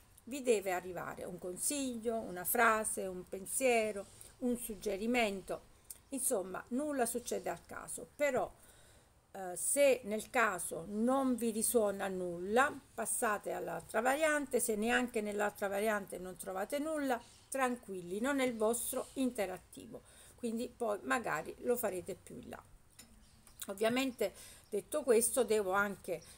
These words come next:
eh, appunto, ehm, specificare che chiunque voglia un consulto personalizzato, nella descrizione del video ci sono i miei contatti, zaira fassari gmail punto com, oppure nel mio profilo Facebook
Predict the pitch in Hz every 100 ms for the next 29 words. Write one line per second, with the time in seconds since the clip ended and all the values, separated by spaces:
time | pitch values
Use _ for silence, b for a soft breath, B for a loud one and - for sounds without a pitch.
0 | B - 190 175 170 175 - 220 208 180
1 | 185 165 - 185 170 165 160 160 156 160
2 | 151 147 - 220 226 254 233 190 170 180
3 | 196 175 233 269 247 214 196 226 180 170
4 | 165 151 B B B B 254 247 208 208
5 | 220 - 254 - - 165 - - 294 -
6 | - 214 196 196 196 220 180 165 - 269
7 | 262 B - 233 254 196 180 202 - 247
8 | - 294 247 180 165 185 247 233 202 196
9 | 170 214 - 330 - 220 247 240 220 208
10 | 180 - 151 - 208 170 196 190 214 196
11 | - 214 - 180 180 202 202 185 - 190
12 | - 330 302 180 165 160 B B B B
13 | B 254 247 - 254 196 175 180 214 233
14 | 240 - 208 - 247 214 180 - - -
15 | 226 208 - 175 165 -